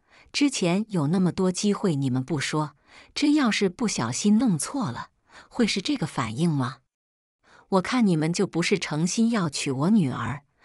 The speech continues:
还拿着虚头巴脑的玩意骗人，不是诈骗是什么？就应该把你们一家都送进去。”眼看着双方就要掐起来，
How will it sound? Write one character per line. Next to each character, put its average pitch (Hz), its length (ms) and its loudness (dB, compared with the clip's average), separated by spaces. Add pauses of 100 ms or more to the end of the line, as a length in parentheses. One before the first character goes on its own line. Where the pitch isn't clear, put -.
(200)
还 220 180 0
拿 233 200 2
着 254 120 0
虚 294 240 -2
头 233 220 -2
巴 294 220 -4
脑 190 200 0
的 143 120 -2
玩 139 240 0
意 240 120 4
骗 254 320 -2
人， 120 280 -6 (420)
不 208 100 0
是 240 160 2
诈 269 260 -2
骗 196 280 -2
是 - 160 -4
什 139 180 -4
么？ 117 260 -8 (680)
就 277 160 0
应 302 180 4
该 320 200 2
把 233 180 0
你 226 140 4
们 156 120 0
一 202 140 0
家 220 300 -2
都 277 180 -2
送 269 260 0
进 175 240 0
去。” 120 280 -8 (720)
眼 180 240 4
看 196 220 0
着 170 100 2
双 220 300 0
方 214 260 0
就 202 180 2
要 151 160 0
掐 175 300 -2
起 160 180 -4
来， 113 300 -6